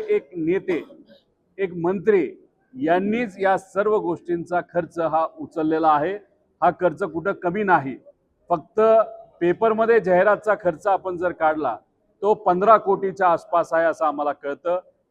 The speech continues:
एअरपोर्ट आणि प्रमुख शहरांमध्ये जे काही पोस्टर लावलेत त्याचा खर्च हा कुठेतरी सहा ते सात कोटी रुपये आहे. म्हणजे वीस ते एकवीस कोटी रुपये खर्च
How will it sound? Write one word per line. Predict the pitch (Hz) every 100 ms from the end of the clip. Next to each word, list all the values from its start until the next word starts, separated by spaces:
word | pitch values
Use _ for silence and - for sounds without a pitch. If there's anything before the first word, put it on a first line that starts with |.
| _
एअरपोर्ट | 156 170 165 196 214 208
आणि | 170 175
प्रमुख | 151 160 208 185
शहरांमध्ये | - 170 165 196 202 190 185 208 214 - _ _
जे | 160
काही | 214 196
पोस्टर | 170 190 196 254 226
लावलेत | 190 170 143 113 _ _ _
त्याचा | 165 160 170
खर्च | 165 202 175
हा | 196 175
कुठेतरी | 156 160 170 175
सहा | 165 160 160
ते | 175
सात | 160 - 185 185
कोटी | 175 160
रुपये | 160 151 156
आहे. | 147 117 113 _ _ _
म्हणजे | 143 139
वीस | 214 -
ते | 202
एकवीस | 185 185 214 214 -
कोटी | 180 190
रुपये | 196 196 190
खर्च | 170 170